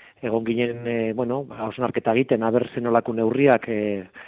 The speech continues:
jarri genitzaken martxan, eta badakigu neurri horiek ez direla gure gustokoak, inoren gustokoak.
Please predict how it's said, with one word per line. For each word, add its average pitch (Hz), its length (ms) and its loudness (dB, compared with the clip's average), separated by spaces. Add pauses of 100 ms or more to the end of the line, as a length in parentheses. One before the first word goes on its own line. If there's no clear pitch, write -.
(200)
jarri 107 600 -6
genitzaken 120 560 2
martxan, 151 440 2 (560)
eta 143 240 6
badakigu 113 540 4
neurri 117 320 4
horiek 131 260 4
ez 160 120 2
direla 95 320 -2
gure 92 200 -2
gustokoak, 95 600 -8
inoren 107 400 0
gustokoak. 92 680 -6